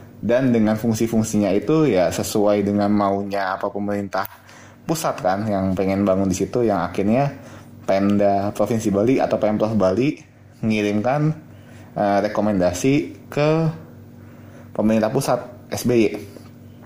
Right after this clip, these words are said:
Waktu itu juga beserta dengan ada legal actionnya Yusril Iza Mahendra yang menyatakan bahwa, eh, wilayah Teluk Benoa itu sudah mengalami perubahan fungsi, perubahan,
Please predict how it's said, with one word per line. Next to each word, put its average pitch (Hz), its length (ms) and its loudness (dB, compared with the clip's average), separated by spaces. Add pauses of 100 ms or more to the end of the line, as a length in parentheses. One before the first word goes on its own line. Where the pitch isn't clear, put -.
(1120)
Waktu 104 400 0
itu 135 220 2
juga 104 180 0
beserta 123 480 -2
dengan 117 400 2 (480)
ada 113 240 0
legal 107 320 2
actionnya 110 400 0
Yusril 104 320 2
Iza 101 240 0
Mahendra 107 480 2
yang 135 240 2
menyatakan 117 640 0
bahwa, 110 480 2 (640)
eh, 107 560 2 (460)
wilayah 123 420 4
Teluk 127 300 -2
Benoa 117 500 2
itu 165 600 2
sudah 131 480 0 (160)
mengalami 113 580 2
perubahan 98 720 2 (720)
fungsi, 131 560 0
perubahan, 107 840 2